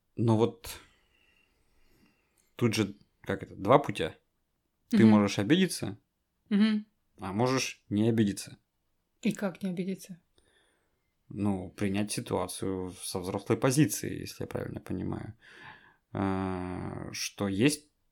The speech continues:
Speaker 1: факт, что, ну, нет возможности, тебе говорит друг, ты такой, «Окей, я принимаю», и, соответственно, ещё другой вариант.
Speaker 2: Что человек может нам отказать.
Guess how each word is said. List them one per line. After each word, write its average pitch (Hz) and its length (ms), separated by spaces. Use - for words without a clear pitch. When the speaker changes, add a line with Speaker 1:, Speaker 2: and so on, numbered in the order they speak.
Speaker 1:
факт, - 520
что, 92 440
ну, 95 340
нет 101 260
возможности, 101 680
тебе 107 160
говорит 95 360
друг, 117 300
ты 104 120
такой, 98 300
«Окей, 104 320
я 95 60
принимаю», 139 640
и, 127 340
соответственно, 107 560
ещё 98 300
другой 110 280
вариант. 101 420
Speaker 2:
Что - 180
человек 233 280
может 208 280
нам 196 180
отказать. 180 500